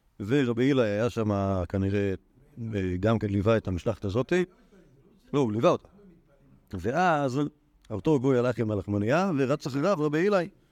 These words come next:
אמר לו, "מה טובך?" כלומר, "מה הסיפור שלך?" אמר לו, "מהעיירות הללו של בורגנים, אני, אני מפה, מהחקלאים ב-,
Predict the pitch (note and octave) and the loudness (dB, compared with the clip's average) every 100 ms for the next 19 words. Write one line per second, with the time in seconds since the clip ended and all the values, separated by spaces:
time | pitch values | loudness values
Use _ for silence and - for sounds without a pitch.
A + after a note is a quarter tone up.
0 | _ - G#2+ D3+ D3+ D3 D3+ C3 A2+ G#2 | _ -10 -2 0 2 0 -2 -4 -2 -4
1 | A#2 _ _ _ A2+ A2 B2 B2 - G#2 | -6 _ _ _ -4 0 0 0 -4 -10
2 | F#2+ G#2 G#2+ _ _ _ _ _ - G2 | -8 -8 -12 _ _ _ _ _ -10 -4
3 | A2+ C#3+ D3 E3 F#3 G#3+ A#3+ - D#4+ F#3+ | -2 0 2 2 0 0 -2 -2 -2 -2
4 | G3 F#3+ G3 B3 A#3+ E3+ E3 E3+ - G#3 | -2 -2 -2 0 0 0 0 0 -2 -2
5 | F#3 D#3+ D3 C#3+ C3 C3+ D#3+ E3 D#3+ D#3 | 0 0 -2 -4 -6 -4 -4 -2 -2 -4
6 | D3+ | -4